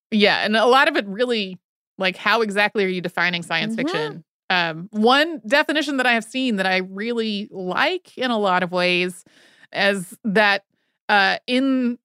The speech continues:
Speaker 1: a work of science fiction, the science is playing a critical part to the story that is unfolding and, like, the underpinning of the world.
Speaker 2: Right.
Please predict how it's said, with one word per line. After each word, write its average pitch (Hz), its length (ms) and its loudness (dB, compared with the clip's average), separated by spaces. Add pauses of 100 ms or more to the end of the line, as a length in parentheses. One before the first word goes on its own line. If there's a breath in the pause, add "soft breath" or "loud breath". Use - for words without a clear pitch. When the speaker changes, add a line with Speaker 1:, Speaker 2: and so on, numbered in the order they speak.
Speaker 1:
a 233 80 4
work 226 240 4
of 208 80 -4
science 214 320 2
fiction, 185 580 0
the 185 240 0
science 233 640 0
is 185 140 -10
playing 202 340 2
a 170 60 0
critical 220 420 0
part 202 340 2 (240)
to 190 180 -4
the 170 140 -4
story 202 640 0
that 170 140 0
is 170 140 -4
unfolding 165 540 -2
and, 151 100 -6
like, 151 160 -6
the - 120 -8
underpinning 170 540 -4
of 156 100 -8
the - 80 -6
world. 196 380 0
Speaker 2:
Right. 170 360 0